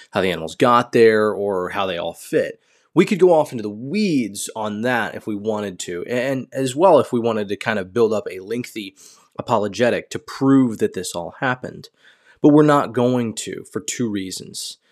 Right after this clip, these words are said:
Little to say anything about our own time constraints. We're not gonna be delving into that because there's plenty of other wonderful resources out there on the subject, but also because the rest of Scripture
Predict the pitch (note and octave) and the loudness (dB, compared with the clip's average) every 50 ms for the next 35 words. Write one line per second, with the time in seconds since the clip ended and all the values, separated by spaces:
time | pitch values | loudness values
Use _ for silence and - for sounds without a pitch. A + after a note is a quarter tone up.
0 | _ _ - - - _ _ _ _ _ - B2 C#3+ D3+ D3 B2 B2 - - - | _ _ -20 -20 -20 _ _ _ _ _ 2 6 6 6 6 6 4 2 2 2
1 | C3 B2 A#2+ A#2+ B2 A2+ A2+ G#2+ G2+ G2 F2+ A2+ G#2+ G2 G2 G2 - G2 F#2 F#2+ | 2 2 2 0 -4 -4 -6 -6 -8 -8 -6 -6 -4 -4 -4 -6 -6 -6 -6 -6
2 | G2+ G2 G2 F#2+ F2+ - - C#3+ C#3+ C3+ B2+ - - - - - - - - - | -6 -8 -8 -10 -8 -6 -4 -2 -2 -2 -4 -6 -10 -12 -12 -12 -12 -14 -16 -14
3 | - - - - - _ _ _ _ _ _ _ _ _ _ - - - C#3 D3 | -14 -14 -14 -14 -16 _ _ _ _ _ _ _ _ _ _ -14 -4 0 2 4
4 | D#3+ F3 F#3 F3 D#3 A#2 B2+ A#2+ A#2+ A2+ A2+ G#2 G2 F2 E2+ - E2 E2 - - | 4 4 4 2 4 4 4 4 4 4 2 0 -2 -4 -6 -8 -10 -10 -10 -10
5 | E2 E2+ - - F2 E2+ - - - - - B2 A#2+ A#2 A2+ G2+ G2+ F#2+ F2+ F2 | -10 -10 -10 -10 -10 -8 -10 -10 -4 0 2 4 6 6 6 6 6 4 4 2
6 | F2+ F2 F2+ F2+ F2+ - F#2+ F#2 E2 E2+ E2+ E2+ E2 - G2 F#2+ - - - - | -2 -4 -4 -4 -4 -4 -4 -4 -4 -4 -6 -6 -6 -6 -6 -6 -6 -6 -8 -8
7 | - - - F2+ F2+ F#2 - - F#2 F2 E2 - - - - E2 E2 - - - | -8 -4 -2 0 0 0 0 -2 -2 -2 -2 -4 -6 -10 -16 -14 -10 -8 -4 -4
8 | F2+ E2+ - - - - - - - - _ _ _ - - - - - - _ | -4 -4 -4 -6 -10 -10 -10 -14 -16 -18 _ _ _ -20 -20 -20 -20 -20 -4 _
9 | - C3 C#3+ E3 G3 G3 - - B2 G2+ G2 - _ _ _ _ - C3 B2+ D3+ | 4 6 8 8 6 4 2 2 2 0 0 -4 _ _ _ _ -8 -2 0 2
10 | D3 - - - B2+ B2 C3 A#2 B2+ D#3 F#3 F3+ - - C#3+ - - - - - | 2 0 0 -2 0 0 2 4 4 2 2 2 -2 -4 -6 -6 -6 -6 -6 -6
11 | D3 - - - - - G#2 F#2+ F2 | -6 -6 -6 -8 -6 -6 -6 -8 -8